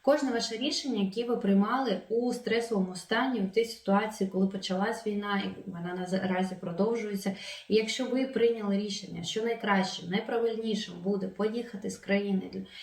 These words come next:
чи поїхати на Західну, е, Україну для того, щоб ви могли працювати, щоб ви могли просто відчувати спокій, щоб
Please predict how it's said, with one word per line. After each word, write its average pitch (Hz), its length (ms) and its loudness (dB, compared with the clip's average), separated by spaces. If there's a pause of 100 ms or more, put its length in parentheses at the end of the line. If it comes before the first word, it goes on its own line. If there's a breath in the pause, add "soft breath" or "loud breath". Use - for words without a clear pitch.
(160 loud breath)
чи 208 420 2
поїхати 214 460 0
на 190 160 6
Західну, 196 520 0 (280 loud breath)
е, - 60 -6 (120)
Україну 202 520 0
для 196 140 2
того, 202 240 -2
щоб 190 200 -8
ви 220 120 0
могли 208 340 -4
працювати, 208 800 -2
щоб 185 180 -6
ви 220 100 0
могли 240 280 -4
просто 220 340 -6
відчувати 196 500 -2
спокій, 185 420 0
щоб 190 200 -4